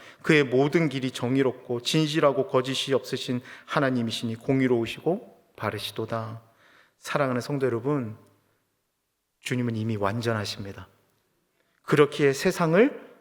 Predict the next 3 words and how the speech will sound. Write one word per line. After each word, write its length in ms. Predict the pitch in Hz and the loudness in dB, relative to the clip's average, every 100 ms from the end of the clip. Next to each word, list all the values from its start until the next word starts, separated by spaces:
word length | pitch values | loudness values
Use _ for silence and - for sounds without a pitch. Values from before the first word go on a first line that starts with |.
| _ - | _ 4
모방하지 840 | 127 143 139 131 123 151 202 262 - - - | 6 8 6 2 0 0 2 0 -6 -20 -4
않아도 760 | 110 120 123 147 196 262 - - - _ _ | 0 2 2 6 6 4 -4 -18 -20 _ _
됩니다. 460 | - 95 104 110 | -10 -6 -6 -8